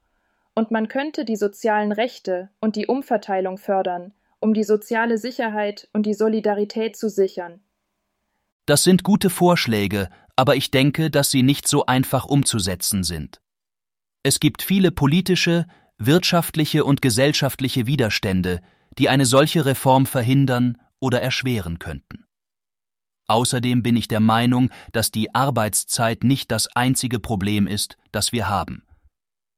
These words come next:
Speaker 2: Es gibt auch andere Faktoren, die unsere Gesundheit und unser Wohlbefinden beeinflussen, wie die Ernährung, die Bewegung, die Entspannung, die Kommunikation und so weiter.
Speaker 1: Das stimmt,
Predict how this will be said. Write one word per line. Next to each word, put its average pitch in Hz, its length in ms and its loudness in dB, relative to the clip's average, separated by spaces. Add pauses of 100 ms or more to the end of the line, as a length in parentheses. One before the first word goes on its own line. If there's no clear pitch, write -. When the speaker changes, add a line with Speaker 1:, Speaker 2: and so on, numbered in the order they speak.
(260)
Speaker 2:
Es 147 140 -2
gibt - 200 -2
auch 135 160 2
andere 147 360 2
Faktoren, 101 640 -4 (240)
die 123 140 -2
unsere 120 320 0
Gesundheit 131 640 -2
und 113 160 -2
unser 117 320 0
Wohlbefinden 101 640 0
beeinflussen, 85 760 -6 (720)
wie 107 140 -4
die 110 140 0
Ernährung, 127 640 0 (380)
die 117 80 -2
Bewegung, 127 600 0 (440)
die 123 100 0
Entspannung, 113 600 0 (380)
die 107 80 -2
Kommunikation 123 760 0
und 107 160 -2
so 104 140 -4
weiter. 85 340 -8 (1300)
Speaker 1:
Das 233 240 -2
stimmt, 226 480 -2